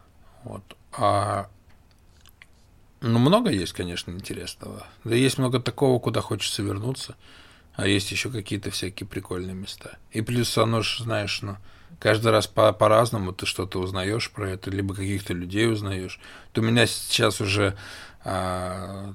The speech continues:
там в Карпатах, Закарпатье появляются там новые клиенты по чаю, знаешь, у меня там что-то покупают. Если продержим какой-то там, а, контакт, то можно к кому-то уже будет и заехать по пути. Ну, прикольно <laughs> что-то такое.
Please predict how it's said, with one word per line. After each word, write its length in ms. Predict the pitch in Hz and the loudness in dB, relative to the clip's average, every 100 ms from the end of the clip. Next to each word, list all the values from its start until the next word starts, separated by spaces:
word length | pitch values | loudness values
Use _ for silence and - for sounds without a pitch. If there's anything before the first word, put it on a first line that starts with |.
| 98 | -10
там 300 | 92 90 87 | -8 -6 -8
в 240 | - - - | -12 -14 -8
Карпатах, 540 | - 92 104 98 98 | -6 0 2 2 0
Закарпатье 600 | 98 95 87 - 120 - | -2 -4 -4 2 2 2
появляются 580 | - 87 90 104 101 - | -4 -4 0 2 2 -2
там 200 | - 92 | -8 -4
новые 280 | 98 110 104 | 2 4 2
клиенты 520 | 98 95 95 101 101 | 0 -2 0 0 -2
по 160 | - 92 | -6 -6
чаю, 480 | - 92 92 92 90 | -2 0 0 -2 -4
знаешь, 280 | 101 110 - | -2 -2 -2
у 40 | |
меня 100 | 95 | -4
там 100 | 92 | -4
что-то 240 | - - | -6 -10
покупают. 540 | 110 98 98 101 90 95 | -8 -6 -4 -2 -2 0
Если 220 | 104 110 | -2 -2
продержим 600 | 101 107 110 113 110 110 | 0 0 2 2 2 -2
какой-то 420 | 107 101 110 101 | -4 -2 -2 -2
там, 320 | 107 104 101 101 - - - - - - | 0 2 2 -2 -10 -18 -16 -16 -16 -10
а, 460 | 107 95 92 92 92 | -4 -2 -2 -4 0
контакт, 720 | 107 104 101 117 - - - - | 2 4 8 8 6 -6 -16 -4
то 120 | 104 | -2
можно 300 | 104 117 117 | 2 2 0
к 80 | 101 | -2
кому-то 400 | 107 107 120 110 | -2 0 0 0
уже 180 | 95 104 | 0 -2
будет 340 | 107 101 98 | -2 -4 -2
и 20 | |
заехать 640 | 113 110 95 92 - 90 - | 2 4 4 2 -2 -6 -6
по 100 | 104 | -8
пути. 420 | 98 98 - 92 | -6 -6 -4 -2
Ну, 140 | 113 180 | 2 2
прикольно 480 | 123 - 107 120 104 | 2 0 2 2 4
<laughs> 0 | |
что-то 440 | - - 160 147 - - | 4 6 2 0 -4 -4
такое. 460 | 107 - 113 117 | -8 -8 -6 -6